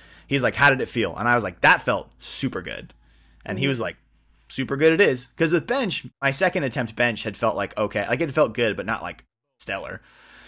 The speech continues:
Speaker 1: And so he made, like, a slightly smaller jump instead of going to, I don't know what the next kilo jump would have been, but three forty-seven. We did three forty-one
Speaker 2: Okay,
Speaker 1: instead, which
Speaker 2: yeah,
Speaker 1: is
Speaker 2: yeah.
Speaker 1: great 'cause, like,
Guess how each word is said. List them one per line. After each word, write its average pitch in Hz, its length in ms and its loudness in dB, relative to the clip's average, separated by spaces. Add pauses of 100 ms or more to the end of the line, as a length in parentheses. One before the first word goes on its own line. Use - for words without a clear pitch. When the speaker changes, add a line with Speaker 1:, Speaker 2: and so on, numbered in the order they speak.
(520)
Speaker 1:
And 135 180 -2
so 117 360 6
he 131 140 -2
made, 117 220 0
like, 98 140 -6
a 101 60 -10
slightly 101 260 -4
smaller 107 420 0
jump 90 420 -10
instead 107 220 -6
of 95 80 -8
going 95 240 -8
to, 87 340 -8 (160)
I 104 80 -6
don't 101 120 -10
know 95 60 -10
what 92 80 -14
the 95 60 -14
next 90 220 -10
kilo 95 280 -12
jump 90 220 -10
would 92 80 -10
have 90 100 -10
been, 90 160 -10
but 87 220 -12 (240)
three 95 520 -12
forty-seven. 95 1120 -10 (100)
We 95 60 -12
did 98 100 -12
three 98 100 -12
forty-one 90 640 -16 (240)
Speaker 2:
Okay, - 80 -2
Speaker 1:
instead, 180 280 -4
which 175 60 -4
Speaker 2:
yeah, 165 60 0
Speaker 1:
is 147 60 -2
Speaker 2:
yeah. - 60 -8
Speaker 1:
great 208 280 2
'cause, 135 140 0
like, 123 240 0